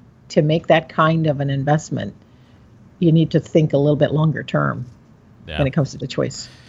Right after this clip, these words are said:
Speaker 2: It's just an interesting element to bring up. But again, we talk all the time about it's not always about the finances. Sometimes the advice that you give, Janine, sometimes the conversation that needs to happen is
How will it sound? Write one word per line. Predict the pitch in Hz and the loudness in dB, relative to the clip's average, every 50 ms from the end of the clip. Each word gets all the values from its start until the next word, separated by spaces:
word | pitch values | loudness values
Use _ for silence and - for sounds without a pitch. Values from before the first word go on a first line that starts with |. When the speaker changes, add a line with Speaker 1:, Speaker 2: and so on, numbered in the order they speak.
| - - - | -6 0 2
Speaker 2:
It's | 131 113 | 4 4
just | 143 - - | 4 4 6
an | 110 | 6
interesting | 110 104 98 92 - - 95 90 | 4 6 4 2 2 2 2 4
element | 98 120 117 110 98 90 - | 4 6 6 6 4 4 4
to | - 90 | 2 2
bring | 82 92 90 92 104 | 4 4 6 6 4
up. | 90 69 | 4 2
But | 78 82 - | 0 0 0
again, | 104 104 101 113 107 95 | 0 4 4 4 6 6
we | 92 | 4
talk | - - 101 92 85 | 6 6 4 6 6
all | 90 87 | 4 4
the | 90 | 4
time | - - 151 190 | 4 4 4 6
about | 190 98 78 78 | 6 6 4 4
it's | 80 - - 98 | 2 2 2 4
not | 95 95 92 | 6 6 6
always | 92 92 90 90 90 82 - | 6 6 6 6 4 4 4
about | 82 90 82 - | 2 2 2 2
the | 90 | 0
finances. | - - 95 101 90 82 76 76 - - 57 - - | 0 0 0 2 2 0 0 -2 -4 -6 -8 -6 -4
Sometimes | - - 87 87 90 90 90 87 - - 85 80 82 82 85 85 85 82 78 - - - - | 0 2 2 4 4 2 2 0 2 2 4 4 4 4 4 2 2 0 -2 -4 -8 -8 -8
the | - 85 90 87 82 | -4 -2 0 0 0
advice | 78 78 76 82 98 95 - | 0 0 2 2 2 2 2
that | - 78 57 | 0 -2 0
you | 90 98 107 | 2 2 4
give, | 98 101 104 95 | 4 4 2 4
Janine, | - 101 90 90 92 98 95 | 4 4 4 6 4 4 4
sometimes | - 95 90 95 95 92 | 2 2 2 2 2 2
the | - 87 | 0 -2
conversation | - - 92 92 87 82 73 - - - 92 95 - - 101 | 2 2 2 2 2 0 -2 -2 0 2 2 2 2 2 2
that | 95 | 2
needs | 87 90 87 82 - | 2 2 0 2 2
to | 87 | 2
happen | 80 78 80 - 82 85 | 4 4 2 2 2 4
is | 87 87 82 - - | 4 4 2 0 -4